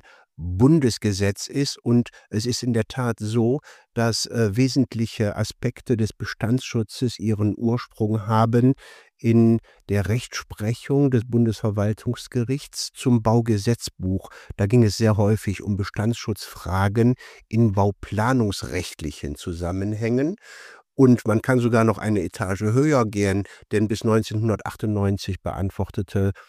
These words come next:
das Bundesverwaltungsgericht die Frage nach Bestandsschutz, ja oder nein, primär anhand von Artikel vierzehn Grundgesetz, also der sogenannten Eigentumsgarantie, bis irgendwann das Gericht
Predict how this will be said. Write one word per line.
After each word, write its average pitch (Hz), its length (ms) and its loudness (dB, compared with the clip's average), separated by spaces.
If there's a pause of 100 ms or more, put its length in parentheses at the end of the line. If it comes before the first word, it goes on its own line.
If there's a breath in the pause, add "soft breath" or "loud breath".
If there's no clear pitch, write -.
(180 loud breath)
das 82 160 -4
Bundesverwaltungsgericht 101 1300 -2
die 104 80 -2
Frage 98 460 -2
nach 95 180 0
Bestandsschutz, 101 720 -4
ja 92 180 2
oder 92 160 0
nein, 98 440 4 (400 loud breath)
primär 113 580 4
anhand 104 360 0
von 98 160 -2
Artikel 101 420 -4
vierzehn - 560 -4
Grundgesetz, 90 800 2
also 87 240 -4
der 90 100 -2
sogenannten 98 600 0 (560 loud breath)
Eigentumsgarantie, 104 1160 0
bis 110 160 -2
irgendwann 107 480 0
das 104 160 0
Gericht 104 540 -4